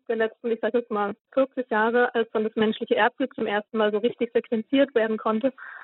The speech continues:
Damit hatte auch tatsächlich keiner gerechnet. Es ist nämlich so, dass Viren natürlich nicht erst in den letzten vierzig Jahren auf unserer Erde, ähm,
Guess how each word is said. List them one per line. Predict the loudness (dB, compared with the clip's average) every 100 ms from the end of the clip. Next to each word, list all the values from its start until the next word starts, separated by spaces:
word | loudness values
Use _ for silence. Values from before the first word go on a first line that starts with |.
| -20 _ -4
Damit | 0 0 0
hatte | -4
auch | -4 -4
tatsächlich | -4 -4 -6 -6
keiner | -2 0 0
gerechnet. | 0 -2 -2 -2 -2 _ _ _ _ _ _ _ -2
Es | 2
ist | 2
nämlich | 2 0 2
so, | 4
dass | 4
Viren | 2 -2 0
natürlich | -2 -4 -6
nicht | -4 -2 0
erst | 0 0
in |
den | -2 -2
letzten | -4 -6
vierzig | -2 -4 _ -4
Jahren | 2 2 2 0
auf | -2
unserer | -4 -4 -2 2
Erde, | 2 4 2 2 0
ähm, | 0 0 -2